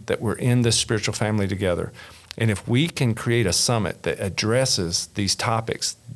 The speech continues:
that no matter where you're at, rural, urban, large, small, medium, you, you're gonna have to address and deal with.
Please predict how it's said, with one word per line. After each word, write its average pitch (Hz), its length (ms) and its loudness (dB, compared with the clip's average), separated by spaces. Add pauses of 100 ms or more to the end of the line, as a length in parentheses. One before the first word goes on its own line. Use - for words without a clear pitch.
that 98 420 0 (880)
no 123 220 6
matter 107 200 4
where 107 340 2
you're 139 240 2
at, - 220 0
rural, 123 500 2
urban, 120 420 2
large, 113 420 2
small, 107 280 2
medium, 104 440 0 (1040)
you, 104 580 0
you're 117 260 2
gonna 120 180 2
have 107 180 -2
to 101 60 0
address 95 520 0
and 90 140 -2
deal 104 220 2
with. 55 300 -4